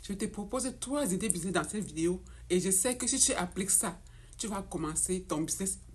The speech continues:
paisiblement et sans avoir à dépenser beaucoup d'argent. Que tu sois en Amérique, que tu sois en Afrique, ces trois business,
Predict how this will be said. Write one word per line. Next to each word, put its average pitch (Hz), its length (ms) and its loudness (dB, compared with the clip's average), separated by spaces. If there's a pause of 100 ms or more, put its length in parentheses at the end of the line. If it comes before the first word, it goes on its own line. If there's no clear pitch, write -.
(100)
paisiblement 175 640 4
et 180 80 -2
sans 247 500 2
avoir 185 320 -2
à - 60 -6
dépenser 170 540 0 (200)
beaucoup 180 320 0
d'argent. 156 360 0 (320)
Que 277 80 2
tu 277 100 4
sois 240 240 4
en 180 140 4
Amérique, 175 420 2
que - 80 0
tu 220 140 2
sois 185 280 4 (400)
en 170 140 4
Afrique, 180 360 -4 (580)
ces 240 260 0
trois 214 220 -2
business, 175 460 0